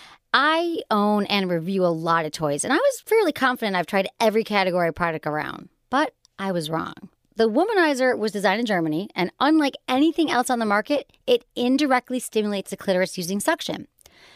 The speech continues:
It's kinda like a sexy ear thermometer. It has a silicone cylinder on the face that you place over your clitoris,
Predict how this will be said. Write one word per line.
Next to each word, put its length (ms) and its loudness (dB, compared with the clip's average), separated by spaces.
It's 80 -16
kinda 320 0
like 160 0
a 40 -4
sexy 380 -2
ear 140 2
thermometer. 500 -8
It 80 -2
has 140 2
a 60 -2
silicone 440 2
cylinder 360 0
on 100 -2
the 60 -10
face 400 -2
that 140 -12
you 120 -10
place 320 -4
over 220 2
your 120 2
clitoris, 500 -6